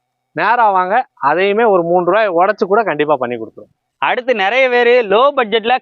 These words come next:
Speaker 2: கம்பீரமான வண்டி சொல்லு, இருந்தா சொல்லுங்கன்னு கேட்டவங்களுக்கு இன்னைக்கு ஒரு கம்பீரமாவே கார் வந்து எடுத்துட்டு வந்திருக்காங்க. Mahindra Bolero.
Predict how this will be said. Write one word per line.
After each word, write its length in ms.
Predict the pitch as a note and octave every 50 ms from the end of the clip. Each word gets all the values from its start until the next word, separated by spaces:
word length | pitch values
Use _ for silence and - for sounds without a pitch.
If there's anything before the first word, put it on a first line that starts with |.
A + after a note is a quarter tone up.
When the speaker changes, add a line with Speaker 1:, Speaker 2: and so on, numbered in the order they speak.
| - _
Speaker 2:
கம்பீரமான 760 | - A3 G3+ G#3+ B3 C4+ C#4 D4 D4 C#4 C4 B3+ C4+ C#4 C#4
வண்டி 240 | C4 B3 A#3+ A3+ A#3+
சொல்லு, 280 | G#3 A#3+ A3 A3 A3 G#3+
இருந்தா 200 | G#3+ G#3 A3 A#3
சொல்லுங்கன்னு 420 | A3 G3+ G#3 G#3 G#3 G#3+ G#3+ F#3
கேட்டவங்களுக்கு 400 | G3+ F#3+ G3 G3+ F#3+ G3 G3+ A#3
இன்னைக்கு 180 | A3+ A3 G3 G3+
ஒரு 280 | G3 F#3+ F#3 F3 D#3+ - -
கம்பீரமாவே 640 | E3+ F#3 A3 A#3 C4 B3+ B3 A#3 A3 A3 A#3 A#3
கார் 180 | G3 G3+ G3 G3
வந்து 180 | G3+ G3 G3 G3
எடுத்துட்டு 240 | F3+ E3+ E3+ F#3
வந்திருக்காங்க. 380 | F3+ F3 E3+ E3 E3 D#3+ E3+ F#3+ A3+ B3+ - - _ _ _ _ _ -
Mahindra 420 | D#3 - G#3+ A3 A3+ G#3+ A3+ A3+ A3+ A3 D#3+ C#3 C#3 C#3
Bolero. 440 | D#3 F3 G3 A3+ B3 B3+ A#3 A3